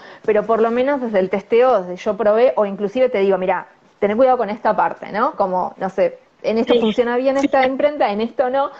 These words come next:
Speaker 1: así que está bueno también si este espacio
Speaker 2: Hacer tu
Speaker 1: se puede
Speaker 2: experiencia y
Speaker 1: convertir
Speaker 2: contame.
Speaker 1: Tal cual,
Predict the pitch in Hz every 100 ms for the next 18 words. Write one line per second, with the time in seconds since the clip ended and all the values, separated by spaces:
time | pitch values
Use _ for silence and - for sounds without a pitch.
0 | - - 254 196 202 240 262 262 196 -
1 | 233 220 240 247 226 202 208 233 226 214
2 | 214 214 - 214 285 226 311 - 302 -
3 | 285 302 392 - 277 240 254 269 262 302
4 | - - - _ _ _ - 302 277 240
5 | 247 285 247 208